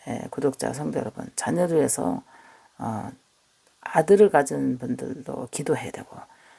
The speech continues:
딸을 가진 분들도 기도해야 돼요. 그래서 좋은 만남 속에서 교제가 있고, 교제 속에서 결혼까지 가는 그런 아름다움이 이루어져야 되는데, 이렇게, 아,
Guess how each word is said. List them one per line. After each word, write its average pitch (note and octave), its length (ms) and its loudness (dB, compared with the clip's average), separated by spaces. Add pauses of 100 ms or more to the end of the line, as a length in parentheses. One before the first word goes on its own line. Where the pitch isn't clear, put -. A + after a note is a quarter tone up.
(220)
딸을 E3+ 340 4
가진 - 360 -4
분들도 - 500 -8
기도해야 G2 400 -8
돼요. - 200 -20 (540)
그래서 - 320 -4 (120)
좋은 F3 640 6 (460)
만남 D3 460 2
속에서 C3 440 0
교제가 C3+ 440 -4
있고, - 480 -8
교제 D#3 260 2
속에서 - 440 -2
결혼까지 C#3 540 -2
가는 - 420 -8
그런 - 360 -2 (460)
아름다움이 D#3+ 800 4
이루어져야 C#3 460 0
되는데, - 520 -8 (460)
이렇게, C#3 640 0 (300)
아, - 240 -8